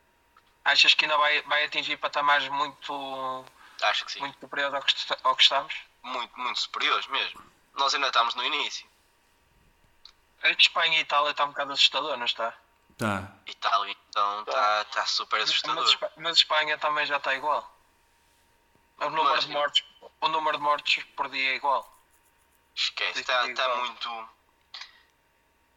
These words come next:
Speaker 2: É um extremo.
Speaker 3: E
Speaker 2: Tipo,
Speaker 3: vocês viram o nosso
Speaker 2: é muito
Speaker 3: primeiro-ministro, aquela, aquela, aquilo que ele disse, que era repugnante, o discurso do ministro das Finanças dos holandeses? O que é que vocês têm a dizer sobre isso?
Speaker 1: Holandês.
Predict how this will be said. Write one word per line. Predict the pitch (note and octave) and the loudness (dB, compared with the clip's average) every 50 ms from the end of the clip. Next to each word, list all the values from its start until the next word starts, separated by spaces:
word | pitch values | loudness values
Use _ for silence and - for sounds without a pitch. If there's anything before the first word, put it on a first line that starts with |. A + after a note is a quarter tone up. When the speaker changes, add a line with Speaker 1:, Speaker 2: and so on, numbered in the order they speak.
| _ - | _ -2
Speaker 2:
É | C3 | 0
um | |
extremo. | B2 - - - B2+ A#2+ A2+ G#2 G2 - - | 0 2 2 2 0 0 0 -2 -6 -8 -6
Speaker 3:
E | - | -6
Speaker 2:
Tipo, | C#3 C3+ D3+ D3 | -2 0 0 2
Speaker 3:
vocês | - D#3 C#3 | 4 4 4
viram | C3 D3 C#3+ C#3+ C#3 | 4 4 4 4 4
o | |
nosso | C#3 C3+ C3+ B2 | 4 2 2 0
Speaker 2:
é | C3 | 0
muito | C3+ C3 C3 | 0 2 2
Speaker 3:
primeiro-ministro, | C3 B2+ B2+ B2+ B2+ B2+ B2+ A#2+ A2+ - - A2+ A#2 A2+ A2+ A2 G#2+ G#2 G2+ G#2 G#2+ - _ _ _ _ _ _ _ _ _ _ _ | 4 4 2 2 0 0 0 0 -2 -4 -6 -8 -6 -6 -4 -6 -6 -6 -8 -10 -14 -20 _ _ _ _ _ _ _ _ _ _ _
aquela, | - G2+ - A2 G#2+ G#2+ G#2 G2+ G2 G2+ G2 G2 - - _ _ _ | -12 -8 -4 -4 -2 0 0 -2 -2 -2 -6 -8 -12 -18 _ _ _
aquela, | - G2 - - A2 A2 G#2+ G#2+ G#2 - - | -18 -14 -6 -4 -2 -2 -2 -2 -4 -6 -8
aquilo | G2+ - A#2+ A2+ G#2+ | -6 -6 -6 -6 -4
que | - A#2 | -4 -4
ele | A2 G#2 | -4 -2
disse, | G#2 A#2 B2+ B2 - - - - - _ _ _ | 0 0 -2 -2 -4 -6 -8 -12 -18 _ _ _
que | - A2 | -2 -2
era | G#2 A2 | 0 0
repugnante, | G#2+ - - - A#2 G2+ G#2 F#2+ G2+ A#2 B2+ B2 A#2 | -2 -4 -6 -6 -6 -4 -2 0 0 0 0 -2 -4
o | A2 | -8
discurso | - - - A#2+ G#2+ G2+ - | -8 -6 -4 -4 -4 -4 -6
do | - | -6
ministro | G#2 G#2 G#2 G2+ G#2 - A2 G#2+ | -4 -4 -4 -4 -4 -6 -6 -8
das | G#2 | -6
Finanças | - G#2+ G#2+ G#2+ G#2 G2+ G2+ - G#2 G2+ | -6 -6 -6 -6 -6 -6 -8 -8 -10 -10
dos | G2+ G2 | -10 -8
holandeses? | G2+ G2+ G2+ G2 G2 G2 G2+ A2+ A#2+ | -8 -6 -6 -6 -6 -4 -4 -4 -4
O | - | -4
que | - A2+ | -6 -6
é | G#2+ | -6
que | - | -6
vocês | A2 G#2 G#2+ G#2+ | -6 -8 -8 -8
têm | - G#2 G#2 | -6 -6 -6
a | G2+ | -6
dizer | G2+ G#2 G2 | -6 -8 -8
sobre | - A2 G#2+ - | -8 -6 -6 -6
isso? | - - | -4 -6
Speaker 1:
Holandês. | - B2 A#2+ A#2+ A#2 A#2 A#2 | -6 -6 -6 -6 -8 -8 -8